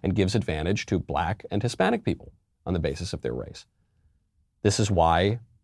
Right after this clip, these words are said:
the left feels no problem coming out and be, the only, the only overt racism that is permiss-,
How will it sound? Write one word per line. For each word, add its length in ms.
the 80
left 280
feels 280
no 120
problem 380
coming 280
out 180
and 140
be, 140
the 80
only, 240
the 160
only 320
overt 480
racism 500
that 100
is 100
permiss-, 400